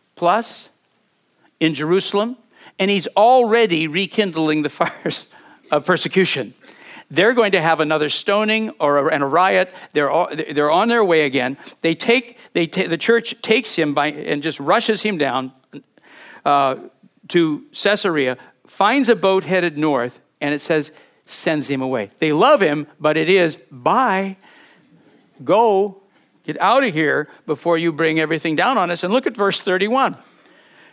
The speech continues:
So the church throughout all Judea and Galilee and Samaria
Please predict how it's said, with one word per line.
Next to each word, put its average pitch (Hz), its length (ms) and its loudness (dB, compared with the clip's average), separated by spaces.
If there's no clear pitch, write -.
So 214 220 2
the 214 140 0
church 285 400 0
throughout 165 560 0
all 185 540 2
Judea 175 440 0
and 165 260 -4
Galilee 170 520 2
and 151 120 -4
Samaria 175 580 0